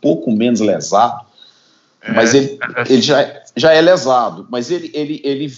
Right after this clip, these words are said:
Speaker 1: ele fala que parou de usar drogas e, e ele usava cocaína, é, álcool e
Speaker 2: Gasolina, né?
Speaker 1: É, alguma coisa assim.
Speaker 2: Gasolina
Speaker 1: Ah,
Speaker 2: de avião, é, ele falou, é.
Speaker 1: uns trinta, <laughs>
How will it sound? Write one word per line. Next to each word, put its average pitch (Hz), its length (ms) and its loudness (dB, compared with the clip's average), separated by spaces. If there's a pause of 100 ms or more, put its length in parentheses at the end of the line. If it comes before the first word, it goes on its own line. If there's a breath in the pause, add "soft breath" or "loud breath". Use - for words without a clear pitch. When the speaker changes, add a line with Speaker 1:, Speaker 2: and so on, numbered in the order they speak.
(120)
Speaker 1:
ele 135 140 -2
fala 151 560 0
que - 320 -14 (180)
parou 143 400 0
de 170 120 -10
usar 135 260 -6
drogas 107 840 -10
e, 117 300 -8
e 98 540 -4 (440)
ele 113 200 0
usava 113 380 0
cocaína, 151 1080 -4 (480)
é, 85 760 -8 (100)
álcool 139 1080 0
e 110 760 0 (340)
Speaker 2:
Gasolina, 104 680 0
né? 92 80 -16 (300)
Speaker 1:
É, 139 400 4
alguma 139 340 -2
coisa 156 280 -4
assim. 110 480 -6
Speaker 2:
Gasolina 127 320 2
Speaker 1:
Ah, 120 40 2
Speaker 2:
de 113 100 2
avião, 120 520 2
é, 98 80 0
ele 95 100 -4
falou, 92 400 -4
é. 104 60 -4
Speaker 1:
uns - 340 -4
trinta, 190 400 0
<laughs> 160 400 0